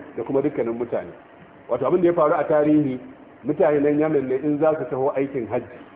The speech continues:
sai su taho hannu rabbana, babu komai. Takamar su ce su baƙin Allah ne, Allah zai ciyar da su, ya shayar da su. Idan suka zo aikin hajjin kuma, bitali, a ƙarshe sai ya zama ya takaffafu nan nasa, suna roƙa a wajen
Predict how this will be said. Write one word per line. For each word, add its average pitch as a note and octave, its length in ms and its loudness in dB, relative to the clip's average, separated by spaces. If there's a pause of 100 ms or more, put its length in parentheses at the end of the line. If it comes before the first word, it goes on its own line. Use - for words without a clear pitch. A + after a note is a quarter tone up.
(560)
sai E3+ 140 2
su D3+ 120 -6
taho C#3+ 220 4
hannu C#3+ 280 2
rabbana, B2 440 2
babu C#3 260 2
komai. D3 280 2 (1200)
Takamar D3+ 440 0
su C#3+ 140 -8
ce D#3 180 0
su E3+ 140 4
baƙin C#3+ 360 0
Allah C#3 240 0
ne, B2+ 100 -2
Allah C3+ 240 0
zai C3 180 0
ciyar B2 140 -6
da A#2+ 140 -4
su, A#2+ 80 -8
ya A2+ 80 -2
shayar G#2 280 -4
da G2 80 -8
su. - 640 -16 (880)
Idan D#3+ 240 0
suka G3 160 2
zo F3 140 4
aikin F#3 280 2
hajjin D#3+ 260 2
kuma, E3 240 0
bitali, E3 540 2
a D#3+ 140 0
ƙarshe D3 480 2 (380)
sai E3 100 2
ya E3+ 80 4
zama D#3+ 180 2
ya D#3+ 80 2
takaffafu C3+ 560 -2
nan A#2+ 160 -4
nasa, B2 240 -2
suna C3+ 160 -2
roƙa A#2 320 0
a G2+ 80 -6
wajen G#2 160 -6